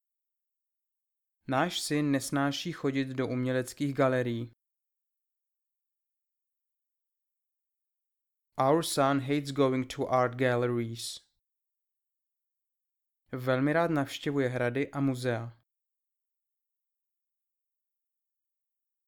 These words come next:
He loves visiting castles and museums.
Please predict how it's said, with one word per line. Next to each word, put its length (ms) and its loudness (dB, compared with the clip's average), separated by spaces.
He 140 0
loves 360 2
visiting 520 0
castles 680 -2
and 220 -6
museums. 800 -2